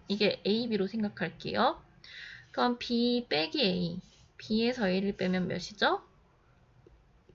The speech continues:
이 케이 플러스 일에서 이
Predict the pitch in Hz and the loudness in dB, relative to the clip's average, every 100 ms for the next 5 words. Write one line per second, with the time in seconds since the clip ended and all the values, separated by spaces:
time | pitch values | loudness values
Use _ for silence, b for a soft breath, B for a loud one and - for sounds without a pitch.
0 | _ - _ _ _ _ _ - _ - | _ -20 _ _ _ _ _ -20 _ -8
1 | 214 240 - 311 311 - 285 277 269 - | -6 -6 -6 -4 -4 -4 0 2 2 0
2 | 208 196 277 311 403 - - 190 208 | 0 0 0 2 2 0 -6 -2 -2